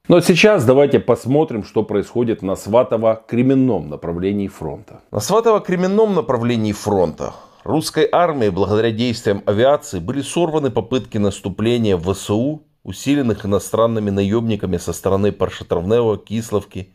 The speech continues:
Speaker 2: и Крахмального Харьковской области. По данным российских сводок, было уничтожено три танка и одна Б М П, а также два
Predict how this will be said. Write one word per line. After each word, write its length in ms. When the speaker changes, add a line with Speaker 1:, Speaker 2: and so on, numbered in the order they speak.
Speaker 2:
и 120
Крахмального 840
Харьковской 680
области. 640
По 100
данным 320
российских 520
сводок, 420
было 160
уничтожено 760
три 300
танка 680
и 200
одна 360
Б 220
М 160
П, 240
а 40
также 380
два 400